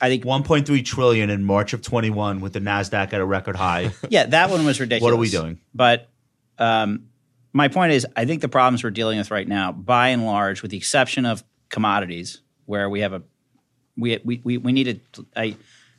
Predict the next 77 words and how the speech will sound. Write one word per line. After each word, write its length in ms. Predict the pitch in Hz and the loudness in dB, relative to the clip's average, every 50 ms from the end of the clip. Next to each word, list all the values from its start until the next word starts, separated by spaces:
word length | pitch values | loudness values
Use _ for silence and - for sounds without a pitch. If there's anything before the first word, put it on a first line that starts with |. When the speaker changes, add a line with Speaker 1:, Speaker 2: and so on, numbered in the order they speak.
| _ _ _ _ _ _ - 143 | _ _ _ _ _ _ 0 0
Speaker 1:
I 60 | 160 | 2
don't 100 | 180 185 | 2 2
really 140 | 170 156 135 | 2 2 2
think 180 | - 147 127 120 | 0 -2 -4 -4
it's 160 | 117 - 135 | -4 -4 -2
E 100 | 131 120 | 0 0
S 120 | 110 - | 0 -2
G. 180 | - 120 113 107 | -2 -2 -2 -2
I 60 | 104 | -2
think 200 | 104 123 113 - | -2 -2 -4 -4
it's 140 | 107 - - 110 | -4 -6 -4 -4
more 120 | 107 107 | -4 -2
that 140 | 104 104 95 | -2 -4 -6
returns 460 | 92 - - - 104 107 104 98 107 | -8 -10 -8 -6 -4 -4 -4 -4 -6
were 80 | 104 92 | -6 -4
horrible 340 | 107 104 101 98 98 101 | -2 -2 -2 -2 -2 -4
and 80 | 98 90 | -6 -6
people 200 | 110 98 95 95 | -6 -8 -8 -6
lost 240 | 95 98 95 90 - | -6 -6 -6 -6 -6
so 60 | 104 | -6
much 160 | 98 90 - - | -8 -8 -6 -6
money 180 | 101 98 98 | -4 -4 -4
in 40 | 95 | -4
oil 140 | 95 95 98 | -6 -6 -8
and 80 | 98 90 | -8 -6
gas 300 | 92 98 95 90 90 - | -6 -6 -6 -6 -6 -8
and 60 | 101 | -8
other 100 | 95 92 | -8 -8
stuff 300 | - - 95 87 - - | -6 -6 -6 -6 -6 -8
that, 180 | 95 92 87 - _ _ _ | -12 -12 -12 -14 _ _ _
you 80 | - 90 | -16 -14
know, 120 | 87 85 - - | -14 -14 -10 -8
an 60 | 107 | -6
E 100 | 107 104 | -4 -4
S 80 | 101 - | -6 -6
G 120 | - 104 | -8 -10
kind 160 | - 110 101 92 | -6 -6 -6 -6
of 140 | 87 - | -6 -6
gave 180 | - 110 98 92 | -6 -6 -6 -4
them 100 | 92 95 | -6 -8
a 40 | 87 | -10
great 220 | - - 95 90 | -10 -10 -10 -10
excuse 460 | 92 90 - - - 95 92 90 - - | -10 -10 -12 -12 -10 -10 -10 -10 -10 -10
to 180 | - 92 85 - - | -10 -12 -12 -12 -10
not 200 | 92 92 90 - | -10 -8 -8 -6
invest 340 | 95 95 98 101 120 117 113 | -6 -4 -4 -2 -2 -2 -2
in 100 | 107 110 | -2 0
that. 120 | 120 - 101 | 0 -2 -2
Speaker 2:
Underinvest. 300 | 95 87 90 - - - - - - _ _ _ | -4 -6 -8 -12 -16 -20 -20 -20 -20 _ _ _
Speaker 1:
But 220 | - 135 120 - - - _ _ - | 0 0 0 0 -2 -10 _ _ 0
we, 160 | 156 160 165 - | 2 2 2 2
we 120 | 160 165 | 2 4
have 200 | 165 180 180 180 | 4 4 4 2
to, 80 | 180 170 | 2 2
like, 180 | 147 135 123 | 4 4 4
Speaker 2:
Hey, 80 | 156 - | 4 2
if 220 | - 147 143 147 - | 2 0 0 -2 -2
Speaker 1:
we 100 | 151 156 | 0 2
Speaker 2:
Russia 220 | 156 143 135 185 175 | 2 2 2 0 -2
didn't 240 | 143 160 165 156 156 | 0 0 0 0 0
invade 360 | 151 139 123 143 139 139 131 | 0 2 2 2 2 2 0
Ukraine 400 | 131 131 135 - 143 135 131 123 | -2 -4 -4 -2 -4 -4 -2 -4
at 60 | 113 | -4
the 120 | 117 120 117 | -4 -4 -4
end 100 | 120 117 | -2 -4
of 80 | 113 | -4
February, 540 | - 127 120 117 113 113 107 104 104 104 104 | -2 -2 -2 0 0 0 0 0 0 -2 -4
would 240 | 104 110 117 117 - | -6 -6 -4 0 4
Speaker 1:
That 40 | 170 | 4
Speaker 2:
the 40 | 175 | 4
Speaker 1:
would've 60 | 156 143 | 6 6
Speaker 2:
inf-, 20 | 143 | 4
Speaker 1:
really 200 | 139 135 120 117 | 4 4 4 4
helped. 360 | 120 107 90 - - - - - | 4 2 2 0 -4 -14 -8 -4
Speaker 2:
would 140 | 127 139 131 | -2 0 2
the 100 | 135 135 | 2 2
inflation, 800 | 127 131 - 147 156 160 156 151 - 175 165 165 165 165 - | 2 0 0 0 0 2 2 2 0 0 0 0 0 -2 -4